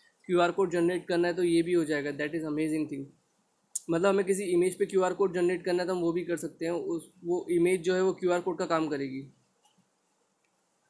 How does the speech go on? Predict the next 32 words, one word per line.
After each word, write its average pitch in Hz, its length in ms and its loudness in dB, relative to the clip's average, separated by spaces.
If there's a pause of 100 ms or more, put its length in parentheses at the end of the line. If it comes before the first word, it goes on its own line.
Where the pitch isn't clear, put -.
(180)
For 175 60 2
example 180 300 2
मुझे 180 160 2
इसको 185 180 0
QR 170 280 0
code 175 200 -2
की 185 60 -4
तरह 175 140 -4
यूज़ 175 220 0
करना 165 180 -2
है 170 60 -2
तो 180 160 -6
इसको 185 360 -4
मैं 185 120 -2
QR 170 320 0
code 170 220 -6
कन-, 170 240 -4
इसको 170 220 -8
QR 165 320 -2
code 175 200 -6
बनाऊँ, 160 260 -4 (440)
Paytm 185 420 2
इसको 175 220 -10
QR 175 260 -2
code 175 140 -2
बनाने 175 280 0
के 175 120 -2
लिए 185 100 -2
amount 165 360 -2
लिख 170 180 -4
दूँ, 170 140 -2 (2000)
Description 165 500 -6